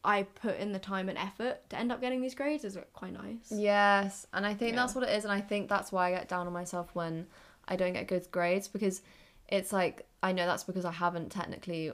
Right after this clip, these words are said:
Speaker 2: worked hard
Speaker 1: Yeah.
Speaker 2: enough, and I think that's where the problem is, 'cause then it's like, I'm like, "That's on me, like, I should have worked harder for that."
Speaker 1: Yeah.
Speaker 2: And then some people are like, "But, you know, you did your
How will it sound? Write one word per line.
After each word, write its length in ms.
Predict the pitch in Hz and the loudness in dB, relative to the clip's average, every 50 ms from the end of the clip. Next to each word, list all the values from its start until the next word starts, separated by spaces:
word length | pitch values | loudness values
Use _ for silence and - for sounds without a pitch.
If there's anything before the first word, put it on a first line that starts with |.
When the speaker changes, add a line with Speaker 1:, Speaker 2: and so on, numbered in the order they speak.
| - - | -8 -12
Speaker 2:
worked 440 | - - 165 160 160 156 - - - | -10 -6 -4 -4 -4 -4 -6 -8 -12
hard 360 | - - 170 165 165 165 170 | -10 -6 -4 -2 0 0 2
Speaker 1:
Yeah. 60 | 175 | 2
Speaker 2:
enough, 560 | 180 180 180 180 185 - - 196 202 202 202 - - | 4 6 6 6 8 6 6 6 4 4 0 -2 0
and 80 | 208 | 2
I 80 | 202 208 | 2 2
think 280 | 208 - 208 196 185 190 | 2 2 2 2 4 4
that's 300 | 185 185 175 185 - - | 6 6 6 4 2 2
where 140 | 185 180 | 0 2
the 80 | 180 175 | 2 0
problem 560 | 180 - - - 175 170 170 - 175 170 170 | -4 -6 -2 -2 0 0 0 0 -2 0 0
is, 180 | 175 180 180 185 | 0 0 -2 -2
'cause 140 | - 202 190 | -2 -2 0
then 160 | 185 175 175 | 0 0 0
it's 160 | 160 190 - | -2 -2 -2
like, 180 | 180 170 - - | -2 -2 -2 0
I'm 200 | - 175 170 175 | 0 0 0 0
like, 220 | 175 170 160 - - _ _ _ _ - 196 - _ - | -2 -4 -6 -8 -14 _ _ _ _ -20 -20 -20 _ 2
"That's 320 | 180 170 165 - - - | 4 4 4 4 2 -4
on 240 | - 165 160 165 165 | -6 -4 -4 -4 -2
me, 180 | 160 165 156 | -2 -2 -2
like, 200 | 151 160 156 156 - | 0 -2 -2 -2 0
I 180 | 165 170 170 170 | 2 2 2 0
should 160 | - - 180 | -2 -4 -4
have 120 | 165 170 | -4 -2
worked 280 | 170 160 156 - - - | -2 -2 -2 -2 -4 -6
harder 300 | - 170 160 160 160 - | -4 -2 -2 0 -2 -2
for 200 | - - 170 165 | -4 -2 0 2
that." 240 | 170 175 185 - - - - - | 4 4 4 4 2 -2 -10 -14
Speaker 1:
Yeah. 200 | - 82 73 65 | -10 -8 -8 -6
Speaker 2:
And 80 | - - | -4 -2
then 120 | 208 208 | -2 0
some 160 | 202 226 220 214 | 0 0 0 0
people 240 | 214 202 214 208 | -2 -4 -4 -2
are 40 | 208 | -2
like, 200 | 208 202 202 208 - - - | 0 -2 -2 -4 -8 -10 -6
"But, 340 | 214 214 - - - - _ _ | -4 -2 -2 -2 -4 -10 _ _
you 100 | - 214 | -4 -4
know, 80 | 220 220 | -2 -2
you 200 | 208 196 190 196 | -2 -2 -2 -4
did 240 | 190 - 208 208 202 | -2 -4 -4 -4 -2
your 200 | 208 190 180 175 | -2 -2 -2 -4